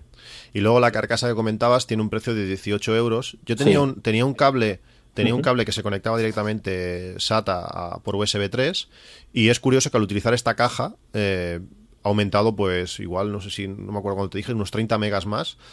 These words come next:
Speaker 1: Es
Speaker 2: Ujú.
Speaker 1: curioso, es curioso que la caja le pueda dar más velocidad. Y luego,
Speaker 2: Sí.
Speaker 1: sobre todo eso de poder encender y apagar el disco en un momento dado es, es interesante. Que no,
Speaker 2: Sí,
Speaker 1: que puedas
Speaker 2: am-
Speaker 1: tenerlo conectado, pero que no esté encendido si no quieres.
Speaker 2: Eso es, yo vi algunas otras cajas, pero por ejemplo, pa-, pa-, parece una tontería, pero andan,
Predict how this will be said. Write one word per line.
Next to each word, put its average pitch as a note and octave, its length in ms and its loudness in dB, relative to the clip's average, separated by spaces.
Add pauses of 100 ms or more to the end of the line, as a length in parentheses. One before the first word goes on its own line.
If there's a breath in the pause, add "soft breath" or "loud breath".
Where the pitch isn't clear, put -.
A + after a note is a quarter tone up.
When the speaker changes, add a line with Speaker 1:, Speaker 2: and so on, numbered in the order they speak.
Speaker 1:
Es G#2 100 -2
Speaker 2:
Ujú. A#2 60 2
Speaker 1:
curioso, G2+ 420 0
es - 80 -12
curioso A2 300 -4
que A#2+ 40 -2
la G2 100 2
caja A#2 260 -2
le G2+ 120 0
pueda G2+ 200 -2
dar G2 140 0
más G2+ 180 -4
velocidad. F#2 420 -8
Y G#2 80 -8
luego, G2+ 180 0
Speaker 2:
Sí. D3 60 6
Speaker 1:
sobre D#3 140 10
todo G#2 120 2
eso G#2 200 0
de G2 100 0
poder G#2 320 0 (380 loud breath)
encender G#2 380 0
y A#2+ 40 2
apagar A2+ 300 4
el G#2+ 100 0
disco A2+ 240 -2
en G2+ 80 -2
un G#2 60 -4
momento G#2 320 -4
dado A#2 500 0
es, - 220 -8
es - 160 -6
interesante. F2 560 -8
Que F#2 80 -8
no, F#2+ 60 2
Speaker 2:
Sí, D3+ 40 8
Speaker 1:
que A#2 160 10
puedas A2+ 140 8
Speaker 2:
am- B2+ 80 4
Speaker 1:
tenerlo A#2 260 0
conectado, B2+ 460 0
pero A2 160 2
que G#2 60 0
no A2 60 2
esté A2 140 -2
encendido G2+ 400 -2
si - 100 -8
no F2+ 140 -4
quieres. E2 440 -12 (360)
Speaker 2:
Eso C3 200 2
es, A2 100 6
yo D#3 100 6
vi F3 120 8
algunas D#3+ 280 2
otras D3+ 220 -4
cajas, F3 400 -4
pero A2+ 100 -2
por A2 120 -4
ejemplo, C3 280 0
pa-, - 100 -12
pa-, - 180 -10
parece B2+ 200 2
una C#3+ 100 2
tontería, B2+ 540 2
pero G#2 160 4
andan, A#2+ 300 6